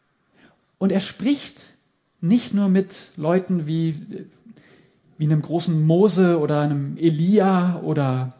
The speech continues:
später dann dem Paulus oder Petrus, sondern er spricht auch mit so Leuten wie Hananias. Solchen, ich sag mal, No-Name-Christen, solchen ganz normalen Gläubigen,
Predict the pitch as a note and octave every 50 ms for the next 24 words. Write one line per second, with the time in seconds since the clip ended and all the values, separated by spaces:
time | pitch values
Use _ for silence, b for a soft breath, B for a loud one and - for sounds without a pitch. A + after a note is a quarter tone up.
0 | _ - _ - - - D3 C#3 C#3 C3 C3 C3 B2 B2+ C3 C3+ C3 B2+ _ _
1 | _ - - D#3+ E3+ F#3+ G3 F#3 F3+ E3 - - - - - b b b b b
2 | b b b b - - A#2+ - - D#3+ F#3+ A#3+ A#3 - - F#3+ F#3 E3 - -
3 | - - - b b b b b b b b b b b - E3 D#3+ E3+ F3+ F3+
4 | E3+ F3 - - A#3 A3+ - - - A3 A3 - G#3+ G#3 - - G3 F#3 F3 F3+
5 | G#3+ G#3 - G3+ D#3 E3 F3+ F#3 F3 F#3 F3+ F#3 F#3 G#3+ F3+ - - - - -
6 | - _ _ _ _ b b b b b b b b b - - D#3 D#3 D#3 D3+
7 | - D#3 D3+ D3+ D3 C#3+ C#3+ - - _ _ - E3+ - - D#3 D3+ D3+ E3 D#3
8 | C#3+ C3+ C#3+ D#3+ C3 b b b b b b b b b b b - - D#3 D3+
9 | F3 F3+ G3+ G#3 F#3+ E3+ D#3 D3 C#3 C#3 C#3 - - - - C#3 - - - -
10 | C3+ C3 A#2+ C#3 C#3+ D3 - E3 D3+ D3+ D3+ - A3 A3 A3+ C4 - _ _ _
11 | - A#3 C4 D4 C#4 - C4 C4 A#3+ B3 B3+ B3+ B3+ A#3 B3+ B3+ B3+ B3+ A3+ A3+
12 | G#3 A#3 B3 C#4 D#4+